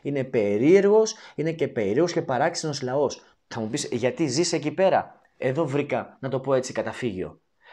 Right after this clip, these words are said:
Εδώ εκτιμάται η δουλειά μου. Εγώ δεν είμαι μεγάλος, είμαι ένας μικρομεσαίος.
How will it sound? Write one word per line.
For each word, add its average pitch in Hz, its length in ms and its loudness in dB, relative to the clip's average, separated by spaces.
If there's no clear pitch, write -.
Εδώ 135 240 2
εκτιμάται 165 520 0
η 123 40 2
δουλειά 107 360 2
μου. 170 320 0
Εγώ 117 340 -2
δεν 123 160 -4
είμαι 127 140 -4
μεγάλος, 101 360 -6
είμαι 127 80 -8
ένας 117 200 -8
μικρομεσαίος. 110 800 -8